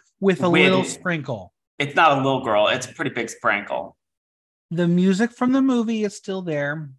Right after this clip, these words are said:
Speaker 1: Isn't it
Speaker 2: Yes,
Speaker 1: crazy to know that the song "New York, New York" that we all know Frank Sinatra is famous for,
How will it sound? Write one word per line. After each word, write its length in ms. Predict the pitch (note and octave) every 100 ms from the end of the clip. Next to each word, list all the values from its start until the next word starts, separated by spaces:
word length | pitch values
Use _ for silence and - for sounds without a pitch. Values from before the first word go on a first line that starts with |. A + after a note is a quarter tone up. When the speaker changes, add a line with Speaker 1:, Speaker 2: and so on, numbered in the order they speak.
| _ _ _ _ _ _ _ A#3+
Speaker 1:
Isn't 180 | D#4+
it 80 | A#4+
Speaker 2:
Yes, 80 | -
Speaker 1:
crazy 340 | A#3 G3+ G3
to 120 | G3+ F#3+
know 240 | E3+ D#3
that 180 | D#3+ D#3
the 80 | C#3+
song 320 | F3+ E3 D#3+
"New 80 | D#3+
York, 220 | D#3 D3+
New 80 | D#3
York" 340 | C#3+ C#3 C3+ - _
that 160 | F3 D#3+
we 100 | F3
all 160 | F#3+ F#3
know 260 | E3 D#3+
Frank 240 | D#3 D#3+ D3+
Sinatra 680 | D3+ C#3 C#3 D3+ C#3+ C#3+ D3
is 280 | C#3 C3
famous 360 | - D3 C#3 C3+
for, 260 | - C#3+